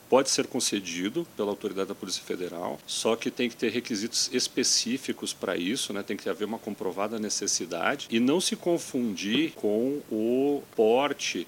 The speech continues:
né, a, o transporte de arma pelo caçador, atirador, colecionador, o cac, né, que pode transportar, portar uma arma ali,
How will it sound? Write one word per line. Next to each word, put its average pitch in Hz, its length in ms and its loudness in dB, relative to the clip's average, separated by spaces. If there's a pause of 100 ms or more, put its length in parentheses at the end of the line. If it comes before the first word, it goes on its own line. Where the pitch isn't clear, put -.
né, 107 340 0
a, 87 220 -2
o 90 80 -2
transporte 120 720 2
de 104 140 0
arma 101 260 2 (100)
pelo 110 280 0
caçador, 98 560 -2
atirador, 92 600 -2 (380)
colecionador, 95 720 0
o 92 60 -4
cac, 101 520 0 (420)
né, 98 120 -6
que - 140 -4
pode 113 460 4
transportar, 117 840 0
portar 113 440 0
uma 117 160 -2
arma 101 420 0
ali, 98 300 -4